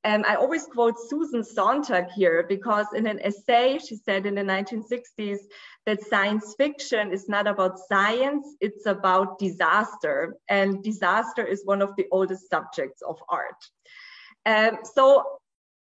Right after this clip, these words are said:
again, it's also kind of disaster porn, you know, science fiction. Um, but then also it's, um,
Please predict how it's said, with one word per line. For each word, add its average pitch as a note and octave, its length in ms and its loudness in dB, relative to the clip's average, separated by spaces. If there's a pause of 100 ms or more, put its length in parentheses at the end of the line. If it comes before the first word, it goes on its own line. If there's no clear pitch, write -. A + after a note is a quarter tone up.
again, A3+ 360 6
it's A3 140 0
also G3+ 260 0
kind G3+ 160 -2
of G3 140 -4
disaster F#3+ 640 0
porn, F3 580 2
you F#3+ 100 -2
know, G#3+ 300 2 (160)
science F3 380 -2
fiction. E3+ 580 -8 (480)
Um, A#3+ 300 4 (120)
but C4 140 0
then D#4 180 2
also D#4+ 420 2 (140)
it's, B3+ 360 0
um, A#3 340 4